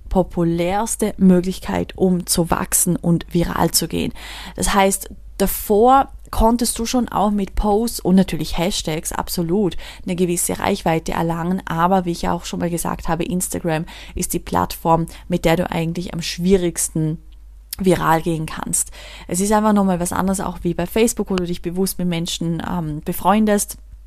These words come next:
Und zum Beispiel auf Instagram ist es so, dass du anderen folgst, die müssen zurückfolgen und erst dann seid ihr auf eine Art und Weise, äh, also es heißt ja nicht irgendwie befreundet dann auf, auf Instagram, aber ihr abon-, abonniert euch halt gegenseitig und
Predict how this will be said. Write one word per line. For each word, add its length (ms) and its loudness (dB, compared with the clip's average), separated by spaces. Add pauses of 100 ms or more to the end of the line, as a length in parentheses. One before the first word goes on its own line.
(720)
Und 180 2
zum 100 -2
Beispiel 200 -2
auf 100 -4
Instagram 480 -2
ist 120 -4
es 160 -2
so, 180 2 (280)
dass 220 -2
du 180 4
anderen 400 -2
folgst, 540 4
die 140 0
müssen 360 -2
zurückfolgen 600 -2
und 120 0
erst 260 -4
dann 200 -2
seid 280 0
ihr 180 0
auf 140 0
eine 160 -2
Art 240 -2
und 80 -2
Weise, 300 -4 (640)
äh, 160 -4 (100)
also 220 2 (160)
es 180 -4
heißt 260 0
ja 60 0
nicht 200 -4
irgendwie 200 -2
befreundet 560 0
dann 160 0
auf, 260 0 (340)
auf 160 -6
Instagram, 600 2
aber 420 2 (160)
ihr 120 -2
abon-, 320 0
abonniert 480 0
euch 200 0
halt 140 -2
gegenseitig 840 -4
und 320 -2